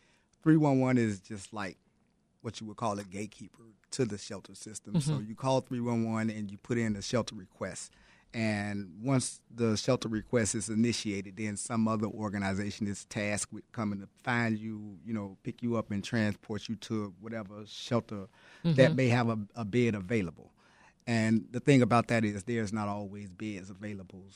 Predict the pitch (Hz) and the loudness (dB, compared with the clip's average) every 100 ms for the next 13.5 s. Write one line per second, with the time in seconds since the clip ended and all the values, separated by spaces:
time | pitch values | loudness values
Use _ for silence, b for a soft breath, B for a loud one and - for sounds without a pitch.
0 | _ 117 113 101 - 101 - 87 90 - | _ 0 0 0 -2 -2 -4 -16 -18 -16
1 | 107 101 101 95 131 113 113 110 107 107 | -12 -10 -10 -6 0 0 0 0 2 0
2 | - - 127 113 104 - - 117 - - | -4 -10 0 0 0 -4 0 0 0 -8
3 | 110 107 - - - 113 - 131 120 113 | -4 -4 -8 -16 -10 -10 0 4 6 4
4 | - - b - 113 117 104 113 98 113 | 2 -10 b -10 0 0 2 -2 -4 -6
5 | 107 120 120 107 110 104 120 113 101 98 | 0 2 2 0 -2 0 4 4 4 -2
6 | - _ 127 117 107 98 - 101 101 104 | -12 _ 4 4 4 -2 -6 -6 -4 -6
7 | 98 110 104 117 - 113 92 110 120 127 | -4 -4 -2 -4 0 0 2 8 12 12
8 | 123 110 104 104 101 - b b b 123 | 12 10 6 2 -4 -12 b b b 0
9 | 117 - - 113 - 120 113 - 113 107 | 0 -2 -10 -4 2 4 4 2 2 2
10 | 104 - 117 104 101 101 101 98 - 110 | 0 0 0 2 -2 -6 -6 -6 -4 -4
11 | 104 101 - 107 104 110 - 104 101 95 | -4 -6 0 0 0 -2 -4 -2 -2 -4
12 | 95 - 107 107 107 - 123 107 101 107 | -10 -10 -4 -2 -2 -4 -4 -4 -4 -6
13 | 107 120 104 101 98 | -4 -4 -4 -6 -12